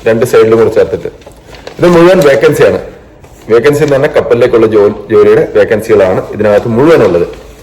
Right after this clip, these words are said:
അപ്പൊ ഇതെന്താണ് ഇങ്ങനെ കുറെ പേപ്പറുമായിട്ട് വന്നിരിക്കുന്നത്? നോക്കൂ, എത്ര അടുപ്പിച്ചാണ് ഞാൻ എഴുതിയിരിക്കുന്നത്. ബാക്കിയുള്ള ലാസ്റ്റ് പേജിലൊക്കെ കുറച്ച് അകത്ത് എഴുതിയിരിക്കുന്നത്.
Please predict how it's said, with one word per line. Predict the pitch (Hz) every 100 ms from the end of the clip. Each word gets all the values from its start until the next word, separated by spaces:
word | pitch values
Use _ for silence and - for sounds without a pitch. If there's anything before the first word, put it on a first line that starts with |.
| - - -
അപ്പൊ | -
ഇതെന്താണ് | 160 160 175 202 190 190 -
ഇങ്ങനെ | 151 170 185 - - - -
കുറെ | 135 143
പേപ്പറുമായിട്ട് | 147 147 131 143 139 135
വന്നിരിക്കുന്നത്? | 127 123 120 120
നോക്കൂ, | 123 123
എത്ര | 117 156
അടുപ്പിച്ചാണ് | - 120 147 139
ഞാൻ | 127
എഴുതിയിരിക്കുന്നത്. | 120 110 113 113
ബാക്കിയുള്ള | 123 139 139
ലാസ്റ്റ് | 120 120 -
പേജിലൊക്കെ | 139 131 127
കുറച്ച് | 127 120
അകത്ത് | 110 117
എഴുതിയിരിക്കുന്നത്. | 104 95 95 110